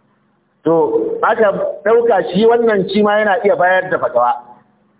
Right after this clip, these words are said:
Shi yasa idan aka tambaye ka baka sani ba, rashin sani, yin fatawa da rashin sani yana iya kai ga a kashe mutum.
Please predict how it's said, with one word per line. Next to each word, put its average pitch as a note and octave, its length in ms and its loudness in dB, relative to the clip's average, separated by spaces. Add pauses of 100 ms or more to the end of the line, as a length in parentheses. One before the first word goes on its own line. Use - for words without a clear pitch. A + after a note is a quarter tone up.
(640)
Shi F#3 100 0
yasa G#3 240 2
idan F3+ 240 0
aka G3 240 0
tambaye D#3+ 320 2
ka F3+ 100 0
baka B2 220 -2
sani E3 240 0
ba, A#2 220 -2 (880)
rashin G#3 420 2
sani, G3+ 220 2 (400)
yin B3+ 260 2
fatawa F3+ 400 2
da F3 140 2
rashin F3+ 260 0
sani F3 240 0
yana F3 220 2 (120)
iya E3 200 2
kai E3 160 2
ga C3 160 2
a - 20 -6
kashe D#3 220 -4
mutum. A#2+ 300 -2